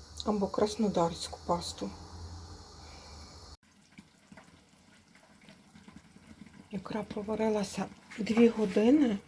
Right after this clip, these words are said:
навіть трошки більше, і с-, загустіла, стала така червонувата. Кому подобається консистенція більш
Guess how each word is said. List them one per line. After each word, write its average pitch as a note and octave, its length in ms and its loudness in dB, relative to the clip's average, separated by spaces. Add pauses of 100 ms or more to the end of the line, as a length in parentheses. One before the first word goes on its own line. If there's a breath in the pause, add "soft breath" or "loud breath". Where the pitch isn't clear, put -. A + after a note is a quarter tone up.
(1400 loud breath)
навіть G#3 340 0 (320)
трошки G#3 400 -2
більше, G#3 720 -2
і - 60 -8
с-, - 160 -14
загустіла, G3 920 2 (1120)
стала G3+ 480 -8 (2250)
така G#3 240 -4
червонувата. G3+ 960 -4
Кому A3+ 240 -2
подобається A#3 840 2
консистенція G#3+ 1040 -4
більш A#3+ 560 2